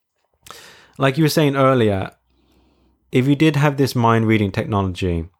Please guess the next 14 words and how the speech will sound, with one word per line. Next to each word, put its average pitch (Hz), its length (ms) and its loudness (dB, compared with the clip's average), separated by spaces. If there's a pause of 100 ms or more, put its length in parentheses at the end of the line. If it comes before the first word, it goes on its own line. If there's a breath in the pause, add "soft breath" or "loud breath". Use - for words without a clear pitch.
(400 soft breath)
and 110 80 -4
for 120 80 0
example, 135 400 0
just 160 280 0
if 190 80 0
you 175 100 -2
followed 170 520 0 (480)
a 139 100 2
random 139 680 0
normal 123 280 2
person 107 460 -2
for 95 80 -2
twenty-four 98 560 -2
hours, 87 380 -4